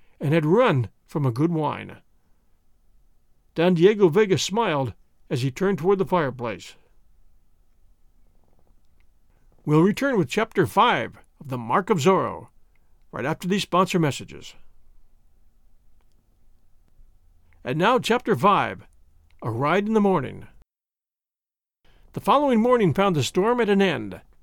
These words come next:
and there was not a single cloud to mar the perfect blue of the sky, and the sun was bright, and palm fronds glistened in it, and the air was bracing as it blew down the valleys from the sea. At mid-morning,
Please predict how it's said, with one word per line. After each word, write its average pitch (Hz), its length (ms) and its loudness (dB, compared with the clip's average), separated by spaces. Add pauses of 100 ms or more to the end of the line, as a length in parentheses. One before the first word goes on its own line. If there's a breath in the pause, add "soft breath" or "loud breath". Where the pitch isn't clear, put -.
and 143 100 -4
there 143 80 2
was 123 120 0
not 185 140 2
a - 40 -2
single 254 320 -2
cloud 208 320 -2
to 151 60 0
mar 190 280 0
the 185 100 -2
perfect 226 460 -4
blue 208 180 2
of 220 80 0
the 180 80 0
sky, 110 580 -4 (260)
and 135 120 -8
the 127 60 -4
sun 240 240 -2
was 135 140 0
bright, 151 380 -4 (400)
and 135 160 -10
palm 240 340 0
fronds 156 340 0
glistened 175 340 0
in 202 120 0
it, - 160 -12 (480)
and 147 120 -2
the 180 100 -2
air 214 200 4
was 175 140 4
bracing 175 440 0
as 131 140 -4
it 143 60 -2
blew 151 220 -2
down 214 180 -2
the 208 80 -2
valleys 165 360 0
from 156 160 -6
the 139 80 -4
sea. 151 440 -6 (1600)
At 165 160 -2
mid-morning, 220 680 0